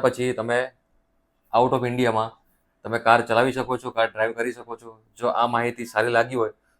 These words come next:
તો તમારે એ દોસ્તને મોકલો જે લોકો ઇન્ટરનેશનલ by car જવા માંગતા હોય, તો એના માટે આ બેનિફિટ રહેશે. અમારો વીડિયો સારો લાગ્યો હોય તો અમારી ચેનલને જરૂરથી સબસ્ક્રાઇબ કરો, ફોલો કરો અને અમારી વીડિયોને લાઈક અને શેર કરતા રહો.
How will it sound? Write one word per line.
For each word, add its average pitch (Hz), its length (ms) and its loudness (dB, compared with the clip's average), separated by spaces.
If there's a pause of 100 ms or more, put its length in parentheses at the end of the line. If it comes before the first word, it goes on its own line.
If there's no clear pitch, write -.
(120)
તો 113 60 -12
તમારે 127 360 0
એ 143 140 6
દોસ્તને 139 320 0
મોકલો 123 220 -2 (200)
જે 120 180 0
લોકો 120 200 2 (500)
ઇન્ટરનેશનલ 123 520 0 (540)
by 110 220 4
car 117 120 4 (100)
જવા 113 200 4
માંગતા 113 300 0
હોય, 113 140 -2 (480)
તો 113 60 0
એના 113 180 0
માટે 110 260 -2
આ - 20 -2
બેનિફિટ 104 460 -6
રહેશે. 107 180 -12 (180)
અમારો 117 280 -2
વીડિયો 120 260 -2
સારો 110 140 2
લાગ્યો 120 320 2
હોય 104 100 -4
તો 104 140 -8
અમારી 110 280 -10
ચેનલને 113 340 -8
જરૂરથી 117 420 -12 (800)
સબસ્ક્રાઇબ 123 480 0
કરો, 127 180 2 (100)
ફોલો 120 220 4
કરો 127 240 0
અને 110 200 -8
અમારી 113 300 -8
વીડિયોને 110 340 -16
લાઈક 117 220 -2
અને 110 200 -12
શેર 110 240 -6
કરતા 87 280 -12
રહો. 82 140 -16